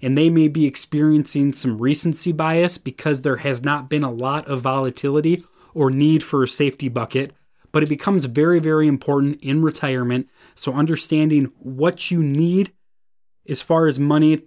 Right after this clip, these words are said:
safely tucked away for yourself in retirement is gonna be important as you structure your overall investment portfolio,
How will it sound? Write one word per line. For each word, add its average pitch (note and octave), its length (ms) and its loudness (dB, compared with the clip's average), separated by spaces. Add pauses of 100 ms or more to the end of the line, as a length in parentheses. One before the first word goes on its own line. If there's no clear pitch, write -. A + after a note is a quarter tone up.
(120)
safely D#3+ 500 -2
tucked D#3+ 300 -4
away D3 200 2
for C#3+ 160 -6
yourself C3+ 400 -4
in C#3 120 0
retirement C#3 500 0
is B2 120 -4
gonna C#3+ 180 0
be C#3 180 0
important C#3 540 -2
as C3+ 260 -6
you C3+ 100 -4
structure - 680 -4
your C3 240 -2
overall C#3 520 -2
investment C3 460 -6
portfolio, B2+ 760 -6